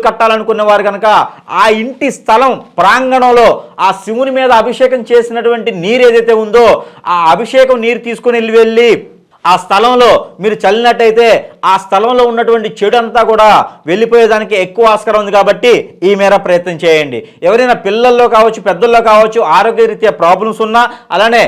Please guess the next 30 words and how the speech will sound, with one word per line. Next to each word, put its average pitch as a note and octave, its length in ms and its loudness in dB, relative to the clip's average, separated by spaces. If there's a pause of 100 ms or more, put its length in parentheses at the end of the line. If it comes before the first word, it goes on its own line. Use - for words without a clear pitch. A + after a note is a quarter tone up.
(280)
నరదిష్టి A3+ 420 0
ప్రభావం G#3+ 420 2
ఉన్నా, A3 160 -2 (380)
దెయ్యాలు A#3 420 4
భూతాలు A3 360 2
పట్టి G3+ 260 0
ఉన్నా, G#3 200 -2 (400)
గాలి G#3 320 4
చోకినా, G#3+ 360 2 (400)
బ్లాక్ E3+ 340 0
మ్యాజిక్ A3 320 0
ఉన్నా, G#3 200 -2 (400)
మందు G#3 260 -2
పెట్టినా, A3 320 2 (400)
ఇలా A3 120 4 (120)
ఒకళ్ళు G#3 280 -4
దృష్టిలోకి G3 360 -2
వెళ్ళిపోయినా, G#3+ 480 0 (380)
మీ G#3 80 -6 (120)
మాట G#3+ 160 0 (120)
వినకున్నా, G#3+ 440 -2 (380)
వీళ్ళందరూ G#3 640 0
కూడా A3 180 4 (360)
ఆ F3+ 40 2 (140)
శివారాధనలో A3 840 2 (120)
పాల్గొనడం G#3 560 2
వల్ల, G3+ 160 0 (460)
ఆ F3+ 40 0 (140)
శివారాధన A3 540 2 (100)
అర్చన A3+ 180 -2